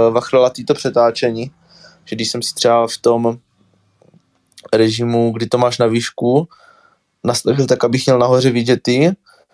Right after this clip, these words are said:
a pod tím, kdyby ikonky aplikací a pak to člověk přetočí, tak třeba jedna ikonka prostě proskočí mezi ty widgety.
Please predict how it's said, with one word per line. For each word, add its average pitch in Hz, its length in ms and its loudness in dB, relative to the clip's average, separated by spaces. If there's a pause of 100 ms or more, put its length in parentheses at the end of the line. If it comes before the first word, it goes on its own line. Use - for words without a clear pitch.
(280)
a 113 80 0
pod 120 160 -2
tím, 120 200 0
kdyby 117 200 0
ikonky 120 340 0
aplikací 120 640 0
a 123 40 2
pak 117 160 -2
to - 100 -12
člověk 123 260 0
přetočí, 120 540 0
tak 123 160 -2
třeba 117 300 0
jedna 117 360 2
ikonka 120 420 -2
prostě - 340 -6
proskočí - 480 -4
mezi 120 200 0
ty 127 100 -2
widgety. 113 440 0